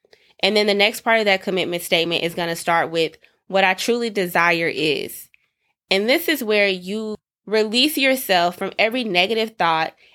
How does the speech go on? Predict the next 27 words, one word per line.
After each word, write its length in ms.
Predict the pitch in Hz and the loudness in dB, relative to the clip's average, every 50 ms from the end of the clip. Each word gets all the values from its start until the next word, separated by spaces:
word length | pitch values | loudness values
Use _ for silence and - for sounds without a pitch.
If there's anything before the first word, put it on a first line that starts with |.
| _ _ - | _ _ -2
and 220 | 185 190 202 185 | -2 -2 -2 -4
you 160 | 214 254 285 | -4 -6 -6
write 420 | 262 214 202 202 214 233 226 - 196 | -6 -2 0 2 2 2 2 0 -2
down 520 | 190 190 208 214 185 170 160 160 160 - _ - | 0 2 2 2 2 0 0 -2 -6 -8 _ -2
exactly 640 | - 196 190 180 170 170 185 175 202 247 - 269 247 | -2 -2 -2 -2 -2 2 4 4 4 2 0 -4 -4
what 240 | 220 196 196 190 196 | -2 0 2 2 2
it 140 | 190 170 - | 2 0 0
is 280 | 175 180 185 185 175 | 2 2 2 2 2
that 180 | 180 165 156 165 | 0 -2 -2 -2
you 180 | 185 185 208 220 | -4 -6 -8 -6
want 400 | 202 185 165 175 190 190 - - | -6 -6 -4 0 0 0 0 -2
to 80 | 196 | -6
happen 380 | 170 185 185 185 196 196 170 170 | -4 0 2 0 2 0 -2 -6
in 100 | 165 165 | -4 -2
that 200 | 170 170 170 - | 0 0 0 2
area 360 | 165 175 185 180 175 165 - | 2 2 2 2 2 0 0
of 160 | - 165 165 170 | 0 -2 -4 -6
your 140 | 170 165 | -8 -6
life. 380 | 156 156 151 151 107 - - - _ _ _ _ _ _ _ _ _ _ - | -2 0 0 0 0 -2 -6 -16 _ _ _ _ _ _ _ _ _ _ -4
Be 180 | 170 202 214 | -2 -2 -2
transparent 880 | 226 - - 247 226 220 - - - 214 196 196 202 208 220 220 - - _ _ _ _ _ - | -2 -2 -2 -2 -2 -2 -4 -8 -4 0 2 2 2 2 2 0 -2 -4 _ _ _ _ _ -2
and 200 | - 202 190 180 | -2 -2 0 2
don't 240 | 185 208 247 285 | 0 0 0 0
hold 260 | 269 277 269 269 220 202 | 0 0 0 -2 -2 0
back. 320 | 220 233 226 185 170 170 | 0 2 2 0 -2 -4
Be 140 | 180 202 202 | -8 -8 -8
creative. 640 | - - 151 - 180 190 185 170 151 - - _ _ | -8 -6 -4 -2 0 0 -2 -2 -6 -10 -12 _ _